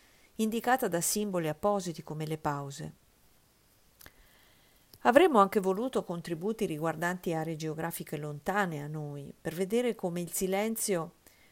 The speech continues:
possa mutare in altre culture. I contributi pervenuti allo scadere della nostra chiamata sono stati di tipo filologico, letterario, storico, archeologico,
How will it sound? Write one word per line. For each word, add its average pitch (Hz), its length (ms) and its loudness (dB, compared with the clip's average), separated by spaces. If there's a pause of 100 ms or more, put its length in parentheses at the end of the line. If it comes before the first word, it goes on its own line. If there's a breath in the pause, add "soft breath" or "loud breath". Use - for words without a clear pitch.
possa 202 280 0
mutare 180 560 0
in 156 120 -6
altre 151 320 -6
culture. 147 640 -10 (1400 soft breath)
I - 140 -12
contributi 262 600 -4
pervenuti 190 560 -2
allo 156 180 -4
scadere 175 520 0
della 151 220 -6
nostra 151 400 -8
chiamata 165 800 -6
sono 247 260 -10
stati 247 340 -8
di 175 140 -8
tipo 170 260 -8
filologico, 202 840 -4 (420 soft breath)
letterario, 151 800 -6 (280)
storico, 165 680 -8 (160)
archeologico, 147 840 -8